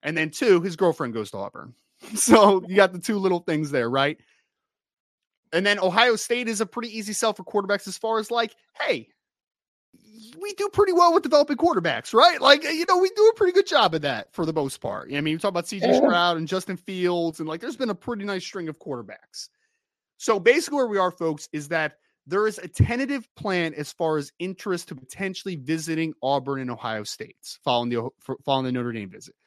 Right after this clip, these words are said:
Speaker 1: But I am just going to tell you that I think Notre Dame did such a good job this, the last two days that I wouldn't be shocked if they're able to close this one out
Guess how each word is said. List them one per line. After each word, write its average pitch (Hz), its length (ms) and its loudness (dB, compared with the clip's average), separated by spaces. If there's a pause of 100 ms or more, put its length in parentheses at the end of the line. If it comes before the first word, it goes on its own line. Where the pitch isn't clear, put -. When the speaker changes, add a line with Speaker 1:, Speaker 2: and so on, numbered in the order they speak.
(460)
Speaker 1:
But - 580 4 (1080)
I 165 120 6
am 208 140 0
just 220 160 -8
going 240 160 0
to 202 40 -6
tell 190 220 2
you 107 180 -2
that 131 120 -2
I 147 80 2
think 233 200 -4
Notre 214 200 2
Dame 220 140 -2
did 175 160 -2
such - 460 -4
a 214 80 -6
good 202 220 -4
job 190 500 -4 (680)
this, 190 300 0 (180)
the 156 120 -8
last 175 280 -2
two 220 140 -6
days 123 360 -4 (460)
that 202 120 0
I 196 100 2
wouldn't 294 400 -4
be 294 100 0
shocked - 800 0 (480)
if 170 120 -8
they're 185 140 2
able 190 180 4
to 180 60 -2
close 156 360 -6
this 147 180 -12
one 135 140 -4
out 120 180 -6